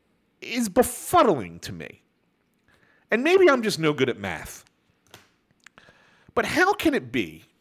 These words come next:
that you have, you finish in fourth place,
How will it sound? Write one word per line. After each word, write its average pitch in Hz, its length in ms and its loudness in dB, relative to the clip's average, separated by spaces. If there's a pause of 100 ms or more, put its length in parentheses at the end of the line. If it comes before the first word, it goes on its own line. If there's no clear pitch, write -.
(920)
that 143 600 2 (340)
you 160 400 -2
have, 190 560 2
you 151 120 -8
finish 233 340 -2
in 170 80 -6
fourth - 400 -4
place, - 560 -6